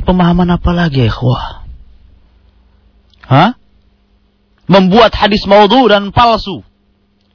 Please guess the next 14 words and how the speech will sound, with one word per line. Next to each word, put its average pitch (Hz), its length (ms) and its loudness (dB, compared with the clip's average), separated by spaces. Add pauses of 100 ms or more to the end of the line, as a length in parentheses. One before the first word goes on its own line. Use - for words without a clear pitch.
(160)
Sementara 208 320 0
Rasulullah 226 480 -2
sallallahu 208 480 0
alaihi - 80 -6
wasallam 226 240 -2
mengatakan, 220 480 0 (320)
"Man 214 240 0
kadzdzaba 214 640 2
alayya 240 320 -2
muta'ammidan 220 800 -2
falyatabawwa 226 880 0
maq'adahu 220 400 -2
minan 220 240 -4
nar." 226 560 2